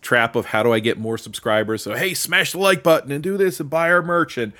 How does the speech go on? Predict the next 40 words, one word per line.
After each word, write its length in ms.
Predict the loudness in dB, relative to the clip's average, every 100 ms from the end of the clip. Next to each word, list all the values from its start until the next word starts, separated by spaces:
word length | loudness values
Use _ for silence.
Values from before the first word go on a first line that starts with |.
| -20 -20 -10
you 100 | 0
know, 420 | 6 6 6 0 -6
suddenly 420 | 2 4 4 4
you 280 | 4 4 4
recognize 600 | 4 2 0 2 2 4
all 160 | 4
this 180 | 4 0
jargon 480 | -4 0 0 0 -2
that 180 | -6 -8
you 60 |
kinda 220 | -8 -6
wish 240 | -4 -4 -6
you 80 | -6
didn't 260 | -6 -2
know 240 | 0 0 2
at 80 |
all, 320 | 2 4 2 2
<laughs> 20 |
you 120 | 2
know? 320 | 4 4 2 -6 -18 -18
So, 360 | -2 4 6 4 -2 -2
uh, 80 |
the, 260 | 0 0 -2
the, 160 | -2 -4
them 260 | 2 2
throwing 320 | 2 4 6 6
the 80 |
little 160 | 4 4
clip 320 | 2 -2 2
art 240 | 4 4 2
of, 80 |
like, 160 | -2 -2
explosions 840 | -6 -10 -4 0 2 2 -2 -4 -6
and 120 | -8
cats 360 | -2 -2 -4
flying 340 | -4 0 2 0
at 80 | -4
the 80 |
screen, 500 | -8 -6 -4 -4 -4
and 120 | -6